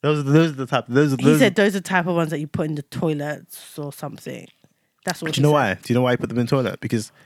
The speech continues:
Speaker 1: when you burn them, they don't smell like anything.
Speaker 2: They, they do.
Speaker 1: And those are candles I call sh-, phantom candles.
Speaker 2: They smell
Speaker 1: Where on, on
Speaker 2: They s-,
Speaker 1: exterior
Speaker 2: they do,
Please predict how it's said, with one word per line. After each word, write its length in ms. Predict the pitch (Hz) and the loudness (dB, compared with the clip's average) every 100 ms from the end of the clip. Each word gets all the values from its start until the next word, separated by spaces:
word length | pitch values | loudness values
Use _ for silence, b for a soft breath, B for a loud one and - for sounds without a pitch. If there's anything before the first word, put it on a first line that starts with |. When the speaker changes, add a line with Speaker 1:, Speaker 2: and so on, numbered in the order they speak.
| b b - | b b -2
Speaker 1:
when 120 | 131 | 0
you 80 | 123 | 2
burn 220 | 123 120 | 2 2
them, 160 | 110 107 | 0 0
they 60 | |
don't 140 | 113 110 | 0 -2
smell 220 | - 110 | 0 0
like 160 | 104 | 0
anything. 400 | 101 92 - 92 - _ _ _ - | -2 -6 -6 -10 -12 _ _ _ -4
Speaker 2:
They, 200 | 226 175 - - | -2 -2 -8 -8
they 300 | 262 277 240 - | -2 -2 -4 -6
do. 120 | 349 453 | -4 0
Speaker 1:
And 100 | - | 4
those 240 | 156 160 | 4 4
are 60 | 147 | 2
candles 320 | 151 135 123 | 2 2 2
I 100 | 120 | 0
call 320 | - 123 113 | 0 -2 -2
sh-, 240 | 107 - | -2 -8
phantom 420 | - 131 123 120 113 | 0 0 0 -4 -4
candles. 560 | - 117 104 95 95 | 0 0 0 -2 0
Speaker 2:
They 120 | - 254 | 0 0
smell 460 | - 254 320 359 | -2 0 2 4
Speaker 1:
Where 160 | 285 285 202 - | 4 2 -4 -2
on, 240 | 131 139 - _ | 0 0 -4 _
on 180 | - 127 | -2 0
Speaker 2:
They 60 | 117 | -2
s-, 100 | - | 0
Speaker 1:
exterior 380 | 294 339 311 | 2 4 4
Speaker 2:
they 160 | 277 370 | 4 2
do, 240 | - 415 | 2 0